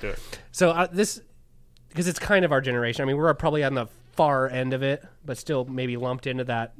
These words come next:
Speaker 2: generation.
Speaker 1: Mm-hmm.
Speaker 2: Like, I feel like now, like,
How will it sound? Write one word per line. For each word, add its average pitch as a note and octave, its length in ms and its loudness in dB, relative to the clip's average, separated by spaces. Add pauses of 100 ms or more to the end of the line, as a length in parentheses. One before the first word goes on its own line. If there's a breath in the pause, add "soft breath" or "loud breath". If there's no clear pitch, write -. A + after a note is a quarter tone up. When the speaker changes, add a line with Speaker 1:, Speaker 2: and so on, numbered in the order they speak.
Speaker 2:
generation. C3 680 -2 (100)
Speaker 1:
Mm-hmm. C3 120 -8 (1600 soft breath)
Speaker 2:
Like, C#3+ 320 2 (220)
I D3+ 80 2
feel F3 160 2
like C3+ 140 2
now, C3 220 2
like, B2 240 -4